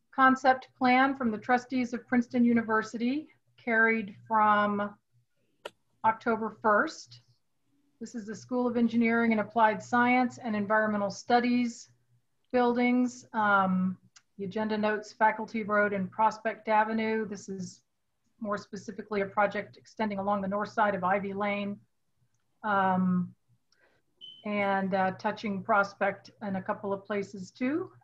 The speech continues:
It's block fifty point zero one, lot eighteen,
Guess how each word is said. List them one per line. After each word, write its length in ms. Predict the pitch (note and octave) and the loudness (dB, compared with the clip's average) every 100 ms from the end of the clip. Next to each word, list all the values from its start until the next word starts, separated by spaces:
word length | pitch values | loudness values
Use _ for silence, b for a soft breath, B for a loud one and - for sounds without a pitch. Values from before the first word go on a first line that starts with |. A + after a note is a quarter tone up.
| - | -10
It's 180 | G3+ G#3+ | -10 -8
block 460 | G#3 A3 G#3 G#3+ - - | 4 6 6 2 -14 -8
fifty 500 | C4+ - - C#4+ C4 _ _ _ | -8 -8 -8 -8 -8 _ _ _
point 320 | B3 A3+ G#3 A#3 | 0 0 -2 -8
zero 440 | F3+ A#3 A3+ G#3+ G#3 | -8 -4 2 2 2
one, 400 | G#3+ A#3+ C#4+ B3 | 4 4 4 4
lot 220 | G#3 G#3+ A3+ | 4 4 0
eighteen, 680 | G#3+ - - C4 C#4 D#4 | -6 -8 -4 -2 -2 -6